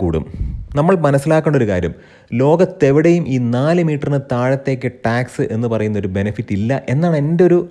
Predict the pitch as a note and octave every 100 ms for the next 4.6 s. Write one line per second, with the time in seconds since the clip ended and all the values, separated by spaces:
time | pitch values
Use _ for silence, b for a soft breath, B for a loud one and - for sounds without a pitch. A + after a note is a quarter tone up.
0 | - G#2+ G#2+ F2 - A#2 A#2+ G#2+ C3+ C#3
1 | - A2 B2+ D3 D3+ D#3+ D#3 C3+ C3+ C3+
2 | C#3 B2+ B2+ B2 A2 B2 A#2+ B2 A#2 A2+
3 | A2 A2+ - G#2 G2 F#2 - D#3 G3 F#3
4 | E3 D#3 D3+ C#3+ C#3